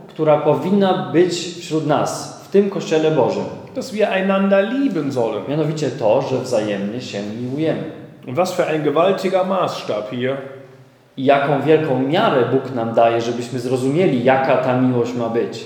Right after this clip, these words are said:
Speaker 2: Wie Christus uns, also kollektiv gesehen, geliebt hat.
Speaker 1: Mianowicie miara jest ta, że mamy miłować wzajemnie tak, jak Chrystus siebie za nas wspólnie dał.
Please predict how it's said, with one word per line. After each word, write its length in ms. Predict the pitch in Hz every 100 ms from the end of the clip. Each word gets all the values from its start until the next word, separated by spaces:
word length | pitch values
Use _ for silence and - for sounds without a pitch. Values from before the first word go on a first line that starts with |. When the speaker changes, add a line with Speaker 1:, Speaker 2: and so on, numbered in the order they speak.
| -
Speaker 2:
Wie 80 | 165
Christus 480 | 165 220 202 214 -
uns, 340 | 240 277 190
also 240 | 175 160 165
kollektiv 840 | - 208 196 - 294 302 - -
gesehen, 440 | 170 180 180 170
geliebt 380 | 156 156 175 170
hat. 460 | 185 226 - - 143
Speaker 1:
Mianowicie 480 | 143 151 151 147
miara 280 | 139 147 147
jest 460 | 131 120 - - -
ta, 500 | 127 135 190 - - -
że 200 | 113 131
mamy 320 | 127 127 127 120
miłować 320 | 120 117 113
wzajemnie 420 | 110 117 113 107 104
tak, 240 | 120 -
jak 180 | 143 -
Chrystus 420 | 120 - 107 -
siebie 360 | - 131 143 156 156
za 280 | 127 120 117
nas 360 | 135 - - -
wspólnie 680 | - - 147 151 156 143 143 147 - 101
dał. 240 | 98 92